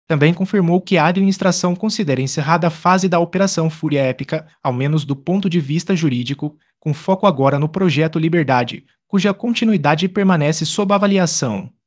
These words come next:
Conclusão. Ele aponta que o Projeto Liberdade permanece como uma medida defensiva e temporária, com o objetivo de proteger a navegação no Estreito de Hormuz sem adentrar em águas iranianas nem no espaço aéreo do Irã.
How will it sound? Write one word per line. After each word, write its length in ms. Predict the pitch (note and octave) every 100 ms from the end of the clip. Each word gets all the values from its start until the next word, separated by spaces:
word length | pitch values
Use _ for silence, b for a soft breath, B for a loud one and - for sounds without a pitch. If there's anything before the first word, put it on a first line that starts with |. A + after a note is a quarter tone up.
| _ _
Conclusão. 520 | - F3 G#3+ F3 F3 G3
Ele 140 | F3+
aponta 440 | F3 F3+ F#3 G3
que 120 | G3 G3
o 40 |
Projeto 460 | G3 G3 D3 D3 C#3
Liberdade 600 | D3+ F3 D#3+ D3 D3+ F3+
permanece 580 | F#3+ F#3+ E3 F#3 -
como 180 | F#3+ F#3+
uma 120 | G3+
medida 320 | G3+ D3+ E3+ F#3+
defensiva 760 | F#3+ G#3 G3 - F3 D#3+ D#3 -
e 60 |
temporária, 640 | F3 G#3 A3 D#3+ B2+ C#3+ D3+ b b
com 140 | - F3+
o 20 |
objetivo 420 | E3+ F3+ - G#3
de 120 | F#3
proteger 420 | G3 G3+ F#3+ D#3 F3
a 60 |
navegação 520 | F3 F#3 G3 F#3 - D#3
no 80 |
Estreito 440 | D#3 - C#3 C3+ D3+
de 100 | D#3
Hormuz 280 | E3 D3+ -
sem 200 | G3+ G3+
adentrar 460 | G#3+ G3+ D#3 C#3+
em 120 | C#3
águas 360 | A#2 C3 D#3+ D#3+
iranianas 540 | F3 D#3 E3+ F#3 F#3
nem 120 | C#3+ C#3
no 100 | C#3+
espaço 440 | D#3 - E3 -
aéreo 260 | F#3 E3+ D#3+
do 140 | C3
Irã. 320 | C3 C3+ G#2